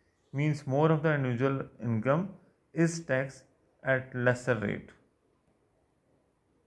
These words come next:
शैली अर्न कर रही है सैलरी वन लाख ट्वेंटी थाउजेंड की ट्वेंटी टू ट्वेंटी थ्री में। जनवरी ट्वेंटी थ्री में she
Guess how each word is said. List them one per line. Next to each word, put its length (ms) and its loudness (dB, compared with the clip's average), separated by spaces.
शैली 320 8
अर्न 180 6
कर 160 4
रही 120 2
है 60 6
सैलरी 500 2
वन 200 2
लाख 180 4
ट्वेंटी 380 0
थाउजेंड 360 4
की 240 0
ट्वेंटी 280 -2
टू 160 -4
ट्वेंटी 320 -2
थ्री 140 -2
में। 420 0
जनवरी 580 4
ट्वेंटी 260 0
थ्री 200 -6
में 160 0
she 200 -4